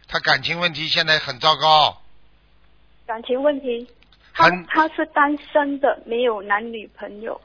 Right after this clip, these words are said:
Speaker 1: 啊，没有男女朋友就是找不到呀，这不叫糟糕啊？
Speaker 2: 对，他找不到。
Speaker 1: 找不到的呀，
Speaker 2: 哦，真的。
Speaker 1: 我跟你说了，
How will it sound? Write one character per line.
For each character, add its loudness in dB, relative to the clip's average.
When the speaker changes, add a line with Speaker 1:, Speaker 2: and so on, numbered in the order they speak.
Speaker 1:
啊， -4
没 2
有 6
男 6
女 -2
朋 0
友 2
就 0
是 0
找 6
不 -6
到 10
呀， 6
这 -14
不 -14
叫 -8
糟 -2
糕 4
啊？ 4
Speaker 2:
对， 4
他 -8
找 -4
不 -18
到。 -20
Speaker 1:
找 2
不 -6
到 6
的 2
呀， -2
Speaker 2:
哦， -12
真 -12
的。 -16
Speaker 1:
我 -6
跟 -8
你 -12
说 -10
了， -20